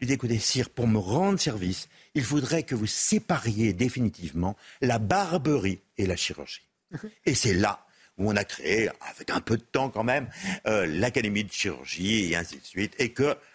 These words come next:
Speaker 1: on a séparé, euh, la barberie de la chirurgie et que les chirurgiens sont devenus, comme je suis aujourd'hui, ils peuvent être maintenant docteurs en médecine, même professeurs à la faculté et vous faire des cours de, de, de médecine.
Speaker 2: Et est-ce que l'Église a vraiment interdit la dissection des cadavres, comme on le dit ?
Speaker 1: Faux.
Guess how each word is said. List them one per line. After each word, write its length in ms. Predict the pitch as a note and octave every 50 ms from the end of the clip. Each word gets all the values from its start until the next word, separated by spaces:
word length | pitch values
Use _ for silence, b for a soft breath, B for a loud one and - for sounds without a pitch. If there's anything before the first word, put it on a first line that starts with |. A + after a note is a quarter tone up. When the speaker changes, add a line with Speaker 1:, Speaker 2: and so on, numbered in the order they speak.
| B B
Speaker 1:
on 120 | G#2 A2 A2+
a 80 | A2+
séparé, 640 | A2 - C#3 B2+ - B2 A2 G2+ A#2 A#2+ A2+ G2+ B B B B B B _ -
euh, 320 | G2 F#2+ F2+ E2+ D#2+ D#2 - D#2 D#2 D2
la 120 | F2 G#2+
barberie 260 | G#2+ G#2+ G#2+ G#2+ G#2+ F#2+
de 60 | F2+
la 80 | F#2
chirurgie 320 | - - - - - - A3
et 180 | - A3 G3
que 100 | F3+ -
les 140 | F#3 D#3+ D3+
chirurgiens 380 | - - C3 G2+ F#2+ F3 G#3+ G3
sont 100 | D#3+ E3
devenus, 320 | C3+ G#2+ A#2+ B2 C#3+ D3 B B B B -
comme 180 | D#3+ D#3 C#3
je 100 | A#2 D3
suis 200 | D3+ - - C3+
aujourd'hui, 520 | B2+ A#2 B2 D3+ C3+ C#3+ G3+ A3+ A3 E3+ B B B B B
ils 160 | C3+ C3 A2+
peuvent 240 | - C3+ A#2 F#2 F2
être 240 | C3+ G#3+ A3 - -
maintenant 400 | A2+ G2+ G2 - A2+ C3+ G#3+ G3
docteurs 420 | G#2+ F#3 - - - - F#3 A#2+
en 60 | A#2
médecine, 560 | G#2+ G#2+ G2 - - - - E3 F#3+ D3+ E3 A#2
même 220 | G#2+ - - B2+
professeurs 560 | - - G3 E3 - F#3+ D#3+ - G3+ F#3+ C3+
à 40 | C#3+
la 80 | A2 G2
faculté 840 | - G#2+ - - F#2 F2+ E2+ - - - - D3 D3+ F3 D3+ B2+ A2
et 60 | G#2+
vous 160 | G2+ G#2+ G#2+
faire 340 | F2+ - - D3 D#3 C#3 C3+
des 120 | G2+ G2
cours 280 | - - - C#3+ C3 A#2
de, 160 | - G2 E2 B B B B B B
de, 140 | - A2+ F2
de 140 | - A2+ B2+
médecine. 300 | A#2+ F2+ - - - G#3
Speaker 2:
Et 40 | A3
est-ce 180 | A#3+ C#4 - -
que 100 | - B3
l'Église 540 | F#3+ F#3 F3+ F3 G3 A3 B3+ C#4+ B3 G#3+
a 80 | G3 D#3
vraiment 320 | B2 - - F3 G#3+ B3
interdit 460 | A#3+ F#3 - - D#3+ D3 C#3 F3 B3 A#3
la 120 | E3 C#3
dissection 680 | B2 A#2 D#3+ D#3 - - - D#3 B2+ - - - G#3+ G#3+
des 140 | G3 D3+ B2+
cadavres, 560 | - - C#3 A#2 B2 C3 C3 C3+ - B2 B2
comme 240 | A#2+ - C#3 A#2+ A#2+
on 80 | B2+
le 80 | B2+ B2
dit ? 200 | A2+ A#2+ C3+ C3+
Speaker 1:
Faux. 300 | C#3 E3+ F3 C3+ -